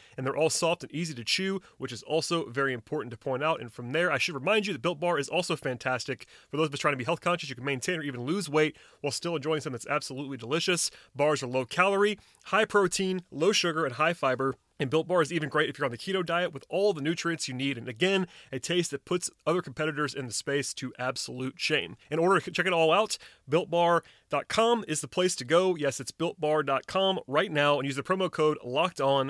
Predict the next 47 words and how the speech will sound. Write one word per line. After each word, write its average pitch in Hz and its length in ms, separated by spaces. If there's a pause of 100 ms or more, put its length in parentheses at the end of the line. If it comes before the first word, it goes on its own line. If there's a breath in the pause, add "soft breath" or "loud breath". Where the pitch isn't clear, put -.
when 123 160
you 123 80
get 117 180
there. 92 220 (120)
When 151 120
you 147 60
visit 202 240
built 202 140
bar 196 100
dot 190 180
com 190 280
and 151 60
use 165 100
that 165 120
promo 180 340
code, 180 220
you'll 143 80
get 143 100
twenty 208 220
percent 196 340
off 156 320
your 127 120
next 147 420
order 143 300
with 120 200
Built 160 220
Bar. 151 320 (220 soft breath)
One 196 160
more 220 180
time, 185 360
that 135 100
is 127 100
built 151 320
bar 160 240
dot 143 240
com, 139 320
promo 180 260
code 147 280
Locked 147 280
On 139 140
for - 60
twenty 190 200
percent 202 280
off 160 180
your 127 80
next 151 260
order. 127 300